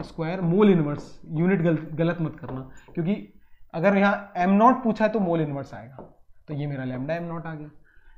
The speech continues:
एम नॉट भी निकाल लिया और ई क्यू नॉट भी निकाल लिया। अब समझ में आया क्यों मैंने ये दोनों चीज बताई थी कि सर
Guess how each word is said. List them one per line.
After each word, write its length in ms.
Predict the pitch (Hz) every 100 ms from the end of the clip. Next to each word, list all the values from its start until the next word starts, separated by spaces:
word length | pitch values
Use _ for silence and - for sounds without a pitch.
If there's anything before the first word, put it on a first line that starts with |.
| -
एम 100 | 156
नॉट 200 | 170 202
भी 120 | 196
निकाल 260 | 214 208 202
लिया 200 | 208 208
और 180 | 175 147
ई 60 |
क्यू 180 | 135 160
नॉट 160 | 147 147
भी 120 | 143
निकाल 240 | 143 143
लिया। 200 | 139 -
अब 80 | 233
समझ 220 | 208 233
में 100 | 233
आया 140 | 233 262
क्यों 260 | 240 254
मैंने 200 | 240 226
ये 60 | 226
दोनों 260 | 185 208 214
चीज 200 | 208 175
बताई 280 | 190 170
थी 120 | 165 147 - - - - - -
कि 80 | 180
सर 220 | 233